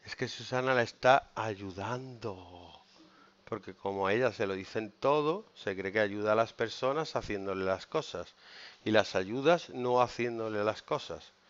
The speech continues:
¿Mm? Porque si a una persona le haces todo durante toda su vida, nunca aprenderá a ir al váter o a comer sola.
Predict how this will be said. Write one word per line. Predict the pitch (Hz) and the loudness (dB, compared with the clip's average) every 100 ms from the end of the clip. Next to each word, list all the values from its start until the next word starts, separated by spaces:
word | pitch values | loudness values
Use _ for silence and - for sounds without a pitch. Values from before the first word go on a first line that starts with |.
| - _ - _ _ _ _ _ _ _ _ _ _ - | -20 _ -20 _ _ _ _ _ _ _ _ _ _ -12
¿Mm? | 143 226 _ _ - - - | -12 -12 _ _ -20 -20 -8
Porque | - 101 107 | -4 -2 -4
si | - | -2
a | 113 | 0
una | 123 | 2
persona | 131 120 - 151 98 82 - _ - | 2 0 0 0 0 -4 -16 _ -2
le | 104 | 6
haces | 107 107 131 - _ | 6 6 -2 -4 _
todo | 160 147 107 | 2 2 2
durante | 101 95 90 | 0 0 -4
toda | 92 107 117 | 0 2 2
su | - 131 | -2 0
vida, | 156 156 208 - - - - - - - | 2 2 0 -8 -20 -20 -20 -20 -16 -2
nunca | 127 147 - | 0 0 6
aprenderá | 139 147 143 139 143 160 202 202 - - | 6 8 2 4 8 10 8 4 -12 4
a | 113 110 | 6 6
ir | 113 113 | 6 6
al | 104 | 6
váter | 110 160 147 95 87 - - | 6 4 4 -6 -6 -10 0
o | 110 | 2
a | 101 | 4
comer | 104 101 104 | 2 0 -2
sola. | - 151 131 78 | -2 -2 -2 -4